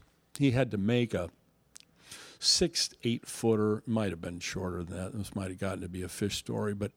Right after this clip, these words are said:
but the, the green was very windy and very crusty and burned out and, you know, just a treacherous putting surface.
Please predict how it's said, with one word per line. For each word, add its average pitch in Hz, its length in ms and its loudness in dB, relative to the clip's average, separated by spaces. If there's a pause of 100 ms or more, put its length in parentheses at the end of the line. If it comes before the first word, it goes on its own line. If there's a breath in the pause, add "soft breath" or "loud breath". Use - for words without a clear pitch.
but 107 160 0 (460 loud breath)
the, 117 220 6
the 113 180 0
green 139 400 6
was 104 200 0
very 131 400 6
windy 110 440 4
and 95 100 0
very 113 520 4
crusty 107 720 2
and 90 220 -2
burned 101 320 4
out 92 440 0
and, 90 240 -6
you 104 140 -4
know, 95 240 -4
just - 240 -2
a 92 60 -6
treacherous - 580 -4
putting 95 380 -4
surface. 92 480 -6